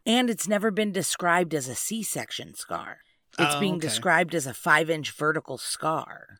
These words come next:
Speaker 2: So it could be for, like, a bowel obstruction or something like that, too.
Speaker 1: Yeah, maybe.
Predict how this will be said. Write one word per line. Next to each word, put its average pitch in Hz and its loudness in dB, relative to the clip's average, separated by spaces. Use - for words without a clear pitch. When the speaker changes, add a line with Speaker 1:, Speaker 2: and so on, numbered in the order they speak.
Speaker 2:
So 131 -4
it 127 -8
could 143 2
be 123 -6
for, 123 -6
like, 113 -6
a 117 -4
bowel 120 -2
obstruction 117 -6
or 113 -8
something 113 -8
like 107 -12
that, 104 -8
too. 160 -8
Speaker 1:
Yeah, 131 0
maybe. 165 -4